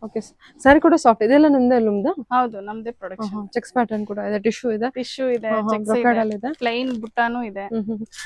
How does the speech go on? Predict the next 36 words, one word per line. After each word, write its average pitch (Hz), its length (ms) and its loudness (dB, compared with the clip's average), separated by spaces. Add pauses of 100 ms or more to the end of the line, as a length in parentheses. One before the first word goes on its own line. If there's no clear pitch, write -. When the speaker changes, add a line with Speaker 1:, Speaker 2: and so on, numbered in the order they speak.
Speaker 1:
ಇದೇನಿದು? 294 300 6
Speaker 2:
ನಿಮ್ಗೆ 466 180 0
ಈ - 60 -4
ತರ 240 220 -4
ಸಾಫ್ಟ್ 262 300 0
ಸಿಲ್ಕ್ 285 260 -4
ಡಿಸೈನ್ಸ್ 247 400 -4
ಅಲ್ಲೂ 254 160 -4
ಮಾಡಿಸ್ತಾ 208 400 -4
ಇದೀವಿ 190 220 -14
ಮ್ಯಾಮ್. - 200 -20 (180)
Speaker 1:
ಇದೆಲ್ಲ 285 220 4
ಏನ್ 247 140 2
ಪ್ರೈಸ್ 233 200 2
ಅಲ್ಲಿ 214 120 -4
ಬರುತ್ತೆ? 214 260 -4 (400)
Speaker 2:
ಇದೆಲ್ಲ 302 320 -2
ನಿಮ್ಗೆ 269 280 -4
ಟೂ 285 160 -6
ತೌಸಂಡ್ 277 440 -2
ರೇಂಜ್ 247 220 -4
ಅಲ್ಲಿ 247 140 -2
ಸಿಗುತ್ತೆ 196 360 -14
ಮ್ಯಾಮ್. 202 180 -20 (520)
Speaker 1:
ಹ್ಮ್, 214 180 -8
ಹ್ಮ್, 220 160 -8
ಹ್ಮ್. 214 140 -12 (2500)
ಓ, 226 80 4 (400)
ಚೆನ್ನಾಗಿದೆಲ್ಲ? 233 560 -2 (800)
ಟೂ 320 60 4
ತೌಸಂಡ್ 247 340 4
ರೇಂಜ್ 185 160 2
ಅಷ್ಟೇನಾ 185 360 0
ಇದು? 160 120 -4
Speaker 2:
ಹೌದು 262 240 -2
ಮ್ಯಾಮ್. 190 200 -12